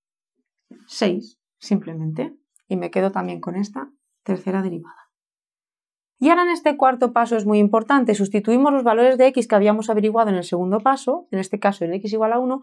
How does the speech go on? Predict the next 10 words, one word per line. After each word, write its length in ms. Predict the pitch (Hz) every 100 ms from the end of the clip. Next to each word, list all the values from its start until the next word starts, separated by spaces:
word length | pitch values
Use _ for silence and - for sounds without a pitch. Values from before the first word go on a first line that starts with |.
| _ _ -
en 140 | 320
la 120 | 311
tercera 380 | 311 240 269 269
derivada 500 | 269 240 240 226 233
que 80 | 220
acabamos 360 | 196 180 190 214
de 60 |
averiguar. 440 | 185 151 147 139 - _ _ _ _ _ _ -
Y 240 | 320 339
si 360 | 339 208 170